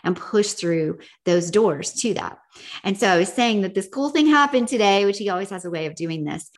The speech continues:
I love, if you guys don't know about this, the If Gathering, which happens in the springtime, usually every year.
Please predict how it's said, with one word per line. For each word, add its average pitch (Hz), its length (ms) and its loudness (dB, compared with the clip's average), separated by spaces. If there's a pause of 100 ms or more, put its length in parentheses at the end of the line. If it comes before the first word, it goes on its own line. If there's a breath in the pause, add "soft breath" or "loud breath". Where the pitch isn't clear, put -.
(100)
I 208 280 6
love, 196 560 0
if 202 220 -6
you 190 140 -4
guys 185 240 -2
don't 180 180 -2
know 165 80 0
about 151 220 -4
this, 156 240 -10 (100)
the 180 340 -2 (160)
If 190 400 0 (140)
Gathering, 160 800 -4
which 185 240 0
happens 180 460 -4
in 175 500 2
the 165 600 -4
springtime, 165 800 -4
usually 156 360 -6
every 175 300 -2
year. 156 400 -4